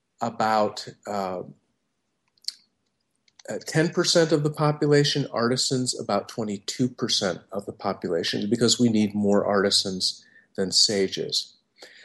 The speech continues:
Artisans are the most creative of the soul types. Sages are the most expressive and verbal of, of the soul types. So you'll find a lot of artisans in the crafts. I mentioned people who repair things, uh, fine artists,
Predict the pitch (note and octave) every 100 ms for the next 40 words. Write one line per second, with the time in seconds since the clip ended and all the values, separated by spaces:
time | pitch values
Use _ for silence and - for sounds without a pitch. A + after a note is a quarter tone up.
0 | - - C#3 F#3+ G3 E3+ D3 A#2+ A#2 A2+
1 | A2+ A2+ - - A#2 G#2+ B2 D#3 - C#3+
2 | C#3+ - C#3+ D3 D3 D#3 D3 D3 D#3 -
3 | - - _ - - C3+ C3 C3+ B2+ -
4 | G#2+ G#2+ G#2 G2+ G2+ - - - - -
5 | A2+ A2 - G#2+ F2+ G2 G2 G#2 G#2 G#2
6 | - G2+ - G2+ G2 G2 A2 A#2+ G#2 F#2+
7 | - - - - B2 A#2 - C3+ C3 C3
8 | - - - _ - G#2+ A#2 A#2+ A2+ G#2+
9 | G#2+ B2 C#3+ - D#3 D3+ D3 - A2 G2+
10 | - - A#2 B2+ C#3+ - G2+ G2 G2+ G#2
11 | - G2 G2 - A2+ G2 G#2+ F#2 F#2 -
12 | B2+ C3+ C3 C#3 B2+ B2+ B2 - - -
13 | G#2 F#2 F2+ - A2+ A2 A2+ - A2 G#2+
14 | A2 G#2+ - - -